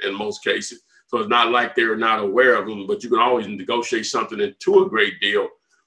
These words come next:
Just understand all those other factors are in play when dealing with a real estate agent. So if you're cool with that and understand how to manipulate them before they manipulate you, you can do it.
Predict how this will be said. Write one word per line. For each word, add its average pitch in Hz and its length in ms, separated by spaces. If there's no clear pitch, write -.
Just 107 200
understand 117 460
all 110 400
those - 120
other 107 220
factors 127 720
are 107 180
in 98 140
play 127 240
when 101 200
dealing 104 280
with 98 100
a 95 60
real 113 140
estate 98 300
agent. - 280
So 101 120
if 95 120
you're 95 120
cool 123 240
with 120 160
that 127 140
and 131 100
understand 113 460
how 117 140
to 104 220
manipulate 117 720
them 131 280
before 123 300
they 123 120
manipulate 123 720
you, 127 380
you - 100
can 104 120
do 113 140
it. - 80